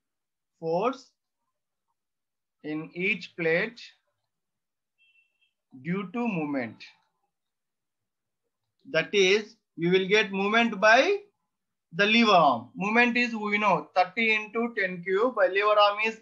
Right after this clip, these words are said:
A, three nought six. So you will get ninety-eight point zero four kilonewtons. This is the force in each plate due to movement. So now we have to calculate the total load in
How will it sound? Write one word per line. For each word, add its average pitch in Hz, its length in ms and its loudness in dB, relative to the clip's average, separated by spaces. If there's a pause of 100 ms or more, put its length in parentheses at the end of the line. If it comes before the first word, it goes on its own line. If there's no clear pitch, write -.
A, 175 400 0
three 190 160 -2
nought 196 260 0
six. - 400 -12 (360)
So - 160 -10
you 165 200 -4
will 165 180 -2
get 170 400 2
ninety-eight 185 800 -2
point 170 420 2
zero 151 380 -6
four 165 440 -6
kilonewtons. 127 880 -6 (480)
This 156 160 -10
is 220 100 -6
the 185 300 4
force 233 300 0
in 226 120 -2
each 175 380 -6
plate 190 320 -2
due 233 200 -2
to 247 140 -4
movement. 143 460 -6 (640)
So 208 160 -4
now 226 420 6
we 214 60 6
have 220 260 4
to 254 80 0
calculate 214 600 2
the 185 200 6 (160)
total 277 340 4
load 233 320 4
in 208 360 -6